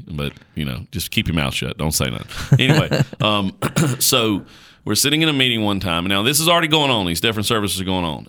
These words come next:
But one person who just hates the idea of this particular modern music style, they hate it. They are in there still talking about how we should not do this,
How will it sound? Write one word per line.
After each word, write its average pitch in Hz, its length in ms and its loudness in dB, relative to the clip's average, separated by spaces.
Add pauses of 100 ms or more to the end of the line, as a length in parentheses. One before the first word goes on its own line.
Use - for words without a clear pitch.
(100)
But 92 220 -2
one 127 300 2
person 113 540 -2 (220)
who 107 140 0
just 95 240 0
hates 131 340 -2
the 131 180 0
idea 107 540 0 (600)
of 90 200 0
this 98 220 2
particular 107 720 0
modern 98 600 2
music 90 340 -2
style, 69 440 -4 (680)
they 98 140 2
hate 95 260 2
it. 62 120 -8 (560)
They 113 240 2
are 143 140 0
in 117 180 2
there 104 200 2
still 131 380 0
talking 104 420 0
about 76 380 0
how 87 260 2
we 82 180 0
should 87 220 -2
not 82 240 -2
do 82 160 0
this, 69 440 -8